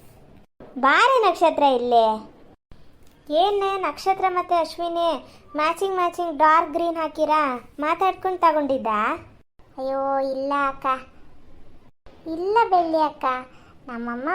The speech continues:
Speaker 2: ಒಂದು ಸ್ಯಾರಿ ಉಡು, ಸ್ಯಾರಿ ಉಡು ಅನ್ನೋಕ್ ಶುರು ಮಾಡ್ತಾ, ಹಂಗಾಗಿ ನನ್ನ ಹತ್ರ ಇದ್ದಿದ್ದು ಹಾಕೊಂಡೆ ಅಷ್ಟೇ, ಮ್ಯಾಚಿಂಗ್ ಮಾಡಿದ್ದೇನಲ್ಲ.
Speaker 1: ಹೇಳು, ಈಗ ಹೇಳು, ಅಶ್ವಿನಿ ಹೆಂಗೆ ಮಾತಾಡ್ತಿದ್ಲು ಹೇಮಂತ್ ಜೊತೆ ಅಂತ ಹೇಳು.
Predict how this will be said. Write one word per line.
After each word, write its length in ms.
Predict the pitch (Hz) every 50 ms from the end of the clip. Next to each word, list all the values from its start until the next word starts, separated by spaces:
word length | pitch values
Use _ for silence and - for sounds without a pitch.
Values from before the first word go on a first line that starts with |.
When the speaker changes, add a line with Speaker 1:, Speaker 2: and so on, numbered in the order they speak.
| 392 381 370
Speaker 2:
ಒಂದು 220 | 349 330 311 311
ಸ್ಯಾರಿ 340 | 302 - 294 269 285 302 359
ಉಡು, 380 | 370 359 349 339 320 359 349
ಸ್ಯಾರಿ 360 | 359 359 311 302 311 320 320 311
ಉಡು 160 | 294 302 302
ಅನ್ನೋಕ್ 220 | 294 294 294 294
ಶುರು 280 | - - 294 294 285 277
ಮಾಡ್ತಾ, 440 | 277 269 262 - - 302 294 285 269 - - - - - _ - -
ಹಂಗಾಗಿ 320 | 262 254 262 269 330 349
ನನ್ನ 200 | 349 349 311 294
ಹತ್ರ 180 | 285 277 - 320
ಇದ್ದಿದ್ದು 440 | 311 302 262 247 302 359 349 - -
ಹಾಕೊಂಡೆ 440 | 311 277 - 277 269 262 262 269 262
ಅಷ್ಟೇ, 600 | 262 - - - 262 - - - - - - 285
ಮ್ಯಾಚಿಂಗ್ 460 | 262 240 240 240 - - 339 349 339 320
ಮಾಡಿದ್ದೇನಲ್ಲ. 720 | 302 294 302 294 277 277 277 269 262 254 240 240 247 262 - - - - - - - - - _ _ _ _ - - - - - -
Speaker 1:
ಹೇಳು, 240 | - 339 320 302 269 254 262 - - - - - 311
ಈಗ 180 | 330 320 311 311
ಹೇಳು, 360 | 254 233 220 220 - - 285
ಅಶ್ವಿನಿ 440 | 294 294 - 349 349 330 320 311 302
ಹೆಂಗೆ 500 | 302 311 320 311 311 294 285 277 269 254
ಮಾತಾಡ್ತಿದ್ಲು 760 | 262 269 262 269 - 277 262 262 - 269 262 262 262 277 254
ಹೇಮಂತ್ 300 | 254 254 254 254 247 240
ಜೊತೆ 220 | 240 233 233 233
ಅಂತ 200 | 233 226 226 - 359
ಹೇಳು. 260 | 349 302 240 208 202